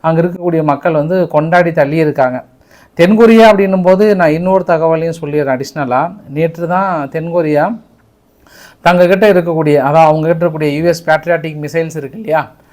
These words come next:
அதை வந்து கொஞ்சம் அவசர அவசரமா, "எங்களுக்கு மிடில் ஈஸ்ட்ல தேவைப்படுது, ஏன்னா நாங்க ஈரான் மீது தாக்கல் நடத்த போறோம், அதனால பதில் நடவடிக்கை அவங்க எடுத்தாங்கன்னா தடுக்கிறதுக்கு எங்களுக்கு கொஞ்சம் வேணும்,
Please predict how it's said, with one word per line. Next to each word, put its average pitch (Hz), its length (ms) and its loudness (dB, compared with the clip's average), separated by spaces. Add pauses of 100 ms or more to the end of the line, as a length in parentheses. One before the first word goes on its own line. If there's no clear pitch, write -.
(200)
அதை 156 220 2
வந்து 175 280 2
கொஞ்சம் 156 280 2
அவசர 170 320 2
அவசரமா, 156 420 -2
"எங்களுக்கு 151 340 -6
மிடில் 160 360 -2
ஈஸ்ட்ல 156 160 -10
தேவைப்படுது, 135 800 -4 (500)
ஏன்னா 156 180 -2
நாங்க 151 200 0
ஈரான் 165 420 2
மீது 151 200 -2
தாக்கல் 147 320 0
நடத்த 139 260 -8
போறோம், 127 360 -8 (360)
அதனால 151 280 4
பதில் 151 280 2
நடவடிக்கை 147 560 0
அவங்க 135 240 -2
எடுத்தாங்கன்னா 143 320 -4
தடுக்கிறதுக்கு 160 560 -4
எங்களுக்கு 139 280 -8
கொஞ்சம் 131 280 -8
வேணும், 127 340 -6